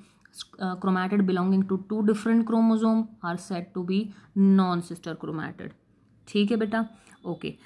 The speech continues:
अब यहाँ पर आप देखिए कि ये क्रॉसिंग ओवर हो रही है। क्रॉसिंग यानी black and white के बीच में पेयरिंग हुई, non-sister chromatid के बीच में, इसको बोलते हैं क्रॉसिंग ओवर। और ये जो रिएक्शन है, जो प्रोसेस है, ये कौन कराएगा?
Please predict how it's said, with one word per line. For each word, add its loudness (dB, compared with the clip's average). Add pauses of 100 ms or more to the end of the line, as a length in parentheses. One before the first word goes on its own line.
(160)
अब -2
यहाँ 2
पर -2
आप 0
देखिए 0
कि -4
ये 0
क्रॉसिंग 0
ओवर 0
हो -4
रही -4
है। -8
क्रॉसिंग -2
यानी 0
black 0
and 4
white -2
के -4
बीच -2
में -2 (500)
पेयरिंग 4
हुई, 0 (320)
non-sister -2
chromatid 0
के -2
बीच 0
में, -2
इसको -4
बोलते 0
हैं -2
क्रॉसिंग -2
ओवर। -6 (340)
और -2
ये 0
जो 0 (160)
रिएक्शन -4
है, -4
जो -6
प्रोसेस -8
है, -2
ये -4
कौन -4
कराएगा? -2